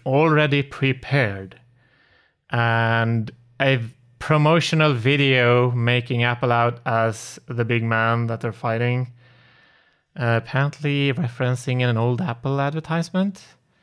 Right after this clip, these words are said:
So this was all super conscious and prepared.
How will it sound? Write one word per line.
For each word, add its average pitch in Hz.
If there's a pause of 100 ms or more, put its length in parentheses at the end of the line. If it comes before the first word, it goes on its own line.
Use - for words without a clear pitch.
(420)
So 123 (160)
this 151
was 185
all 143
super 127
conscious 120
and 117
prepared. 110